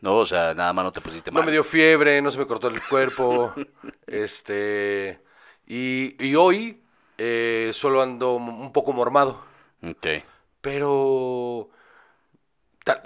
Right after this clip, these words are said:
Speaker 2: ¿sabes qué? Y otra vez, esto ya lo he dicho antes. ¿Sabes qué coincide con todos estos días?
Speaker 1: ¿Qué?
Speaker 2: Todos he tomado.
Speaker 1: Entonces, eso ha hecho que no te pongas peor o que no te mejores.
Speaker 2: Que no me dé cuenta que estoy enfermo.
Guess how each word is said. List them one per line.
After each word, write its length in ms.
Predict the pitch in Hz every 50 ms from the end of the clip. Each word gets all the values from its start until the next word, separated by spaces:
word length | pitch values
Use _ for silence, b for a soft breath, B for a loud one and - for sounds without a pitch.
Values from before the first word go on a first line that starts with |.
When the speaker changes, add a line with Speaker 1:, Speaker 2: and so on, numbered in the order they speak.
| - - -
Speaker 2:
¿sabes 220 | 147 220 226 220
qué? 280 | - 214 220 285 311 - - _ _ -
Y 220 | - 123 135 139
otra 240 | - 147 151 143 180 165
vez, 260 | 165 165 151 - - -
esto 200 | 165 165 - 180
ya 120 | 185 170
lo 80 | 165 170
he 40 | 165
dicho 240 | 160 147 - 151 151
antes. 520 | 143 151 147 - 165 196 233 - - - B B B B B B B B B B B B B
¿Sabes 340 | _ - 165 165 196 202 -
qué 160 | - 170 165
coincide 480 | - 180 165 156 151 - 160 156 170
con 160 | 165 156 135 123
todos 200 | 123 147 139 143
estos 260 | 147 - - 135 120
días? 440 | 127 139 - - - - - - _ _
Speaker 1:
¿Qué? 200 | - - 73 - - _ _ _ _
Speaker 2:
Todos 260 | - 123 117 110 92
he 60 | 104
tomado. 340 | 101 - 90 90 85 82 80 _ _ _ _ _ _ _ _ _ _ _ _ _ _ _ _ _ _ _ _ _ _ _ _ _ _ _ _ _ _ _ _ _
Speaker 1:
Entonces, 640 | - 80 - - 101 101 - - 107 104 98 - - -
eso 280 | 110 104 - - 123
ha 100 | 117 110
hecho 500 | 107 110 110 - - - 117 113 110 B B B B B B B B _ _
que 140 | - 90
no 180 | 90 95 113 127
te 80 | - -
pongas 320 | - 123 120 120 117 117
peor 200 | - 165 185 180
o 40 | -
que 100 | - 107
no 100 | 110 -
te 80 | -
mejores. 420 | 104 92 - - 82 - - - -
Speaker 2:
Que 120 | - 135 131
no 240 | 143 147 151 170
me 120 | 170 170 156
dé 140 | 139 151 151
cuenta 320 | - 160 156 156 175 160
que 60 | -
estoy 200 | 147 - - 127
enfermo. 400 | 127 123 - 180 180 160 117 -